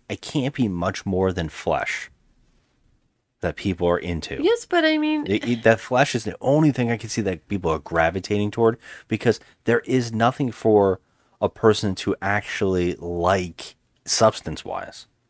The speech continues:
Speaker 1: There's nothing to it. And now I agree. I, I, like I said in the, uh, earlier, I said, I love the fact that,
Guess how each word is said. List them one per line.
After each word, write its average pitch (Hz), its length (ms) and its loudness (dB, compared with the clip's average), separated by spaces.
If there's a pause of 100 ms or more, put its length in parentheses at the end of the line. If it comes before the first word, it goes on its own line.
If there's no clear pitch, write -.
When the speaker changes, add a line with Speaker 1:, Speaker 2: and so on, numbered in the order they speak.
(120)
Speaker 1:
There's 104 200 0
nothing 101 380 2
to 90 200 -4
it. 73 100 -8 (280)
And 123 320 -2
now 104 140 4
I 113 100 6
agree. 113 300 4 (340)
I, 117 220 0 (100)
I, 104 120 -6
like 98 240 -2
I 98 40 2
said 90 280 -2
in 98 160 -2
the, 85 240 -2
uh, 78 200 -6
earlier, 90 600 4
I - 80 -12
said, 78 340 -6 (600)
I 95 100 0
love 90 400 0
the 90 100 -2
fact 90 340 2
that, 85 200 0